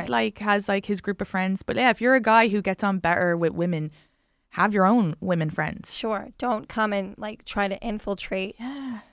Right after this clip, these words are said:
Speaker 1: It's so, because my problem is now it, it's making me dislike her.
Speaker 2: It feels controlling. It feels like he's inv-, not letting her have a space.
Speaker 1: Oh, yeah. They have a lot of problems.
Speaker 2: 'Cause as well, he's probably like, "Oh, I don't want her to talk about me."
Speaker 1: They're, they're, it's a, it's, there's a lot of,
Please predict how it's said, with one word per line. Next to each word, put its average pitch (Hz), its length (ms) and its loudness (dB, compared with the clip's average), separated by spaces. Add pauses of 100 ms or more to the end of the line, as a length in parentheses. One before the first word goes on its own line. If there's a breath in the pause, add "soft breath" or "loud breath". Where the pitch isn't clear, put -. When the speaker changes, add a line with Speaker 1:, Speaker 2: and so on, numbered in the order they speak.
(160)
Speaker 1:
It's 247 240 -6
so, - 260 4
because 247 380 -2 (320)
my 240 260 2
problem 226 300 2
is 220 160 -4
now 254 240 6
it, 285 100 2
it's 226 220 -4
making 226 340 0
me 220 100 0
dislike 226 560 0
her. - 460 -2 (400)
Speaker 2:
It 240 80 -10
feels 523 200 6
controlling. 185 500 2
It 175 100 -4
feels 214 280 0
like 214 120 0
he's 185 440 -6
inv-, 175 240 -2 (100)
not 190 280 -2
letting 175 220 0
her 165 140 -4
have 160 180 -4
a 160 60 -8
space. - 540 -4
Speaker 1:
Oh, 247 120 -2
yeah. - 220 -4 (140)
They 240 100 -2
have 269 140 0
a 202 40 -2
lot 190 200 -6
of 190 40 -14
problems. - 380 -16 (140)
Speaker 2:
'Cause 233 140 -2
as 220 140 0
well, 240 160 2
he's 190 160 0
probably 190 280 -2
like, 170 320 0
"Oh, 165 80 -2
I 165 80 -2
don't 165 120 0
want 165 100 -2
her 160 60 -4
to 165 60 -8
talk 190 380 -6
about 185 360 -6
me." 175 360 -10
Speaker 1:
They're, 185 240 -6
they're, - 400 -8
it's 208 160 -8
a, - 260 -6
it's, - 260 -10 (440 loud breath)
there's 208 180 -4
a 202 60 -2
lot 208 220 -8
of, - 200 -10